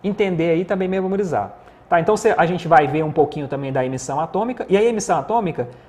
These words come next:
a gente vai ver como, com a <coughs> fonte de atomização, um plasma. O I C P aqui, né, o plasma indutivamente acoplado. Essas são as espectroscópicas.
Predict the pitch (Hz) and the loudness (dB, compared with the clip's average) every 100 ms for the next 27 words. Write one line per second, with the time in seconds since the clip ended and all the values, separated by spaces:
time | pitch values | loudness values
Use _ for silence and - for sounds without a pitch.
0 | - 139 175 170 165 160 175 180 175 139 | -8 -4 -4 2 2 2 0 0 0 0
1 | 120 - - - _ _ _ _ _ _ | -4 -14 -20 -20 _ _ _ _ _ _
2 | - - - - 151 - - - - 220 | -20 -20 -20 -12 -10 -4 -4 -4 2 6
3 | 269 277 185 180 175 165 147 - 208 214 | 6 4 0 0 0 2 2 2 0 0
4 | 208 226 151 120 120 117 120 - 143 - | -2 4 6 6 4 -4 -10 -10 -10 -6
5 | 156 - 143 139 196 202 180 180 160 165 | -6 -2 -2 -2 -4 -4 -4 -2 0 0
6 | 165 180 180 175 175 175 165 160 165 165 | -2 -8 -8 -2 -2 0 -2 -2 -6 -6
7 | 170 127 101 - - - - 185 247 254 | -4 -4 -4 -6 -18 -20 -4 0 0 0
8 | 233 226 214 196 - 190 196 202 - 120 | -4 -2 -4 -6 -6 -6 -4 -6 -4 -4
9 | - - | -4 -12